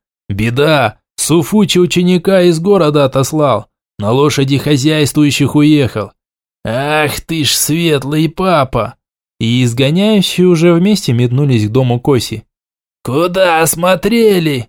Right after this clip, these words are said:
взвился старик. «Эти скоты пачика притравили!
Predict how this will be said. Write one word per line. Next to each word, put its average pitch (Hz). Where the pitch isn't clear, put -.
взвился 120
старик. 139
«Эти 127
скоты 147
пачика 147
притравили! 139